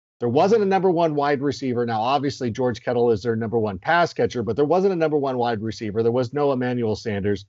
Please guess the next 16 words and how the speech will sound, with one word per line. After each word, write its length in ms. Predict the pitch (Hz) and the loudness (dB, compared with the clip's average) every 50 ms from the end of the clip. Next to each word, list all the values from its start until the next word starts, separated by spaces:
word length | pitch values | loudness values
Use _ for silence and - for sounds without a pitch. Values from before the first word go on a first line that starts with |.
| _ _ _ _ _ - 104 | _ _ _ _ _ -2 2
Deebo 380 | 139 151 165 151 160 156 151 143 | 4 6 6 6 6 6 6 4
is 80 | 120 | 4
a 60 | 139 | 2
rookie. 500 | 123 104 107 104 98 - 110 104 104 101 - _ _ _ _ _ _ _ _ _ _ | 0 0 0 -4 -4 -4 -4 -4 -4 -6 -8 _ _ _ _ _ _ _ _ _ _
So 100 | - - | -4 0
I 80 | 135 143 | 0 0
had 140 | 143 113 - | 0 0 2
questions 480 | - 165 165 - - 165 151 139 107 | 2 2 2 2 0 -2 -2 0 0
there. 400 | 123 139 131 131 131 127 127 127 _ _ _ _ _ _ - | 0 0 2 2 0 0 -2 -4 _ _ _ _ _ _ -10
The 80 | 135 107 | -10 -6
pass 420 | - 147 151 160 175 180 - - | 0 0 2 2 2 0 0 0
rush 300 | 170 165 160 156 - - | 2 2 2 2 0 -2
had 140 | 165 143 120 | -4 -2 0
been 160 | 139 135 127 | 0 0 0
an 160 | 117 113 - - | -2 -6 -6 -4
issue. 600 | 156 180 175 - - 185 175 170 170 170 160 | -2 -2 -2 0 0 0 2 2 2 0 -2